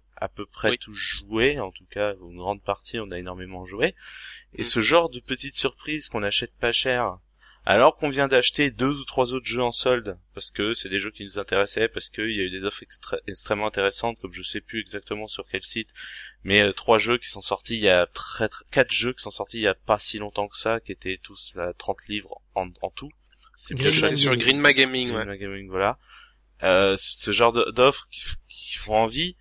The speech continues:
Speaker 1: Et, euh, bah, on craque, et, euh, le jour d'après, on s'achète un jeu qu'on attendait, comme Rogue Legacy par exemple, et on se rend compte que Rogue Legacy nous prend, euh, six, dix,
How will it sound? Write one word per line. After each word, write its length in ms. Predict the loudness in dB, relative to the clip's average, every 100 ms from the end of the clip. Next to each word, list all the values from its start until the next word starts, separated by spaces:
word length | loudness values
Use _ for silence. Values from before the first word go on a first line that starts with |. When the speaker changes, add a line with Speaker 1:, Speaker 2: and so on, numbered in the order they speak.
| -20 -20 -20 _ _ -2
Speaker 1:
Et, 240 | 4 4 6
euh, 260 | 2 0 -2
bah, 180 | -2
on 80 | -2
craque, 520 | -6 0 0 0 -14 -6
et, 260 | -2 0 0
euh, 140 | -2
le 140 | -4
jour 180 | -8 -6
d'après, 300 | -2 -2 2
on 100 | 0
s'achète 400 | 2 2 2 2
un 80 | 2
jeu 160 | 2 -2
qu'on 220 | -2 -6
attendait, 440 | -2 -2 2 2
comme 300 | 2 2 0
Rogue 220 | -2 -12 -4
Legacy 500 | -4 -2 -4 -6 -6
par 180 | -6 -4
exemple, 380 | 0 0 2 -4
et 20 |
on 100 | -4
se 120 | -2
rend 100 | -4
compte 480 | -2 -6 -4 -10 -10
que 80 | 0
Rogue 240 | 2 2 2
Legacy 480 | -2 -2 -4 -8
nous 120 | -8 -10
prend, 400 | -2 2 2 0
euh, 200 | -4 -4
six, 840 | -4 -6 -6 -6 -8 -6 -4 -4 -6
dix, 440 | -8 -2 0 0